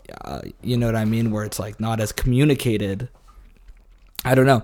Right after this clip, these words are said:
When you are in a relationship with someone romantically, um, like, not necessarily dating, do you ever have a moment where you just say, "These are my intentions," and you communicate with them? Like,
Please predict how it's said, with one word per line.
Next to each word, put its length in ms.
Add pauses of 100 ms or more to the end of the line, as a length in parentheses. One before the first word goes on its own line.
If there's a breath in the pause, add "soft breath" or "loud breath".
(200 loud breath)
When 160
you 160
are 120
in 60
a 80
relationship 520
with 100
someone 460
romantically, 840 (540)
um, 500
like, 140
not 160
necessarily 500
dating, 500 (560 soft breath)
do 140
you 320
ever 220
have 220
a 60
moment 420
where 180
you 160
just 200
say, 280 (420)
"These 320
are 80
my 160
intentions," 600
and 160
you 80
communicate 500
with 140
them? 160
Like, 200